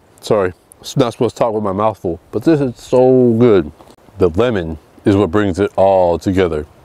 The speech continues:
Always put the lemon. I'm gonna go out on another limb and say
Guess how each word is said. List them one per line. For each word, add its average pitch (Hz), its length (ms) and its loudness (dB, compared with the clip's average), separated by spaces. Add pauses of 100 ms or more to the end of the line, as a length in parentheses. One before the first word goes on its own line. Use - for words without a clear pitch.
(580)
Always 107 500 0 (540)
put 131 160 -2
the - 80 -4
lemon. 90 360 -4 (540)
I'm 110 100 0
gonna 123 160 0
go 110 180 0
out 113 160 2
on 104 120 -2
another 104 340 2
limb 143 320 0 (180)
and 85 140 -6
say 101 360 0